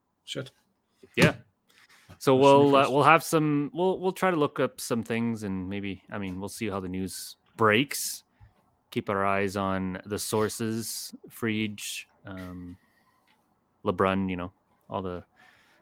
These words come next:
Speaker 2: McKenzie, all the, all the trade deadline big names. But, uh, yeah, Flames are coming up against the Colorado Avalanche on Sunday.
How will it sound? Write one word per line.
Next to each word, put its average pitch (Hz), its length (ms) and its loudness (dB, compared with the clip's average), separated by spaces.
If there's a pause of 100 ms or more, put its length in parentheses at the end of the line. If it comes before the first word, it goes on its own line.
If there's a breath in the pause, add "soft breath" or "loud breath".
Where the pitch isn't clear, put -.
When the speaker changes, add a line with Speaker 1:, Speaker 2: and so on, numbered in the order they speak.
Speaker 2:
McKenzie, 95 560 0
all 90 80 -2
the, 87 300 -4 (680)
all 107 80 -6
the 95 60 -4
trade 92 240 -6
deadline 92 320 -4
big 95 180 -2
names. 98 340 -2 (340)
But, - 400 -4
uh, 92 380 -4 (480)
yeah, 165 220 10 (1120)
Flames 123 280 6
are 107 140 6
coming 120 300 2
up 113 240 4 (340)
against 104 840 -2 (320)
the 113 560 -2 (840)
Colorado 113 540 8
Avalanche 104 380 4
on 95 120 -4
Sunday. 98 640 -4